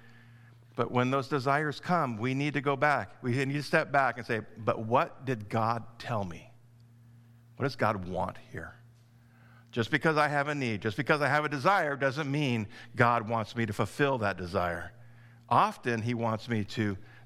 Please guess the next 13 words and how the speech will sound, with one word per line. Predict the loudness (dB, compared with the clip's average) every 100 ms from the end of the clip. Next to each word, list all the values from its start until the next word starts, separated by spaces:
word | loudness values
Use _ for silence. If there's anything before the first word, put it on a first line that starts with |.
| 0
deny | 2 2 2 2 2 -2 -4
myself, | -4 -2 0 0 0 0
right? | 2 2 0 -10 -20 -20 -20 -4
To | 2
deny | 4 4 4 2
my | 2 0
flesh. | 2 2 2 -2 -12 -16 -18 -20 -20 -20 -20 -20 -20 -20 -20 -20 -20 -20 -20 -20 -20 -20 -20 -20 -20 -20 -20 _ _ -20 -20 -20 -20 -20 -20 -6
Jesus | -2 -2 0
knew | 2 2
what | 0
God's | 0 0 0
word | 0 0 0 -2
said. | 0 0 -2